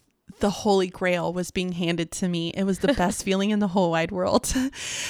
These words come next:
So guys, we hope that these ten tips were very helpful for you. Now, keep in mind,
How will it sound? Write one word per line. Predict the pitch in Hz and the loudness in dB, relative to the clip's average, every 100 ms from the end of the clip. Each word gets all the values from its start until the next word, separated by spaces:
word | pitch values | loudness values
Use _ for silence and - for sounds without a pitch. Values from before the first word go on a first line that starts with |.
| - | 0
So | - 294 | 4 8
guys, | 262 269 247 | 10 10 8
we | 247 269 | 6 8
hope | 262 277 | 8 8
that | 330 | 4
these | - 240 - | 4 2 0
ten | - 208 202 | 0 2 0
tips | - 190 - - - | 2 2 2 -2 -2
were | 185 | 0
very | 170 175 170 170 | 2 2 2 2
helpful | 160 156 - 160 | 2 2 0 -4
for | - 165 | 0 0
you. | 170 165 | 2 2
Now, | 170 185 | 2 2
keep | - - 233 | 0 0 2
in | 240 220 | 2 4
mind, | 190 180 175 | 4 2 0